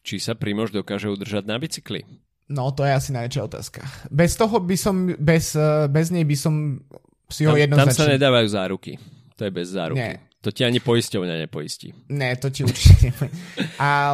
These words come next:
Speaker 2: ale jeho tým veľmi solid. E, Alexander Vlasov, e, Dani Martinez, Florian Lipovic, tiež sa ukázal dobre v San
Speaker 1: Mhm.
Speaker 2: Sebastiane teraz. A, a k tomu Roger Adria, e, Giovanni Aleotti, Nico Denz a Patrick Gamper. A,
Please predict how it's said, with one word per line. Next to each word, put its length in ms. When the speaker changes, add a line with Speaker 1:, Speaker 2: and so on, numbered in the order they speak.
Speaker 2:
ale 240
jeho 180
tým 440
veľmi 320
solid. 400
E, 120
Alexander 540
Vlasov, 640
e, 240
Dani 320
Martinez, 720
Florian 540
Lipovic, 480
tiež 260
sa 140
ukázal 260
dobre 220
v 80
San 160
Speaker 1:
Mhm. 80
Speaker 2:
Sebastiane 480
teraz. 400
A, 320
a 140
k 100
tomu 460
Roger 320
Adria, 760
e, 220
Giovanni 400
Aleotti, 600
Nico 280
Denz 420
a 100
Patrick 420
Gamper. 680
A, 380